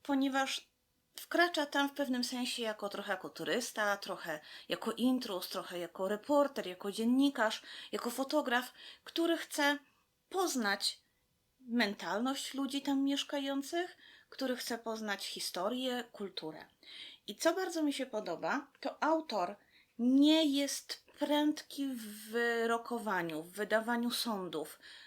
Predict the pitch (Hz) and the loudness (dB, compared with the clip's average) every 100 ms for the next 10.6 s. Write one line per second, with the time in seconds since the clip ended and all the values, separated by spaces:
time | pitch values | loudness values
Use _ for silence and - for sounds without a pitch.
0 | - - 226 233 247 240 254 247 180 196 | -20 -8 -6 -2 2 4 4 4 2 2
1 | 214 240 269 254 214 - - 202 165 156 | 0 0 -4 -6 -8 -8 -6 -4 -4 -8
2 | - 139 - _ - - - - _ - | -10 -14 -16 _ -20 -20 -20 -20 _ -2
3 | 349 - 320 277 - 294 269 262 233 254 | 0 2 4 2 0 -2 -2 0 -4 -2
4 | 226 214 262 - 262 254 247 - - _ | -2 -2 -4 -2 0 0 -2 -10 -20 _
5 | _ - - 254 254 233 226 196 233 220 | _ -18 -6 0 2 2 0 0 0 2
6 | 208 - - - 214 175 180 226 254 247 | -2 -4 -8 -2 -2 0 2 2 0 -2
7 | 233 226 226 202 202 220 226 226 208 208 | 0 0 0 0 0 -2 -2 -4 -4 -6
8 | 196 180 - - - _ _ _ _ _ | -4 -4 -6 -20 -20 _ _ _ _ _
9 | - 226 240 233 214 202 - 214 175 175 | -4 0 0 0 -2 -4 -6 -4 -4 -4
10 | - 240 240 233 220 | -2 -2 2 4 4